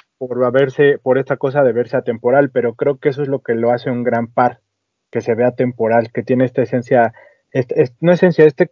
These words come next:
esta vibra como retro, pero a la vez te brinda como toda esta tecnología que imprime Drake en esta línea de Nocta. Entonces,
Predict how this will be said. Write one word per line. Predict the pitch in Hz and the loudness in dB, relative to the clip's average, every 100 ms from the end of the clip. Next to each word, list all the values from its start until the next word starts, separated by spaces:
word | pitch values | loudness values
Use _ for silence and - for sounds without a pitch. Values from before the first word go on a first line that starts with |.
| - | -2
esta | 143 156 | 0 0
vibra | 147 156 156 | 2 2 2
como | - 117 120 | 0 -4 -2
retro, | 127 147 156 170 277 - _ - | 2 2 4 4 2 -6 _ -2
pero | 135 | 2
a | 123 | 4
la | 123 123 | 4 4
vez | 143 143 _ _ _ - | 2 -2 _ _ _ -6
te | 135 | -2
brinda | 127 143 143 | -2 2 2
como | 135 120 113 | 0 -4 -6
toda | - 131 131 | 0 2 2
esta | - 131 | 0 -2
tecnología | - 120 117 113 110 - 135 135 | -2 -8 -6 -8 -8 -6 0 0
que | - 120 | 0 -8
imprime | 117 127 131 135 113 113 - | -6 -6 -2 -2 -2 -8 -2
Drake | 127 127 123 117 | 2 2 0 -6
en | 131 | -6
esta | 120 120 | -4 0
línea | 127 127 127 | 0 0 -2
de | 113 | -2
Nocta. | 117 123 - 156 | -2 -2 0 0
Entonces, | 127 127 127 135 | 2 -2 -2 -4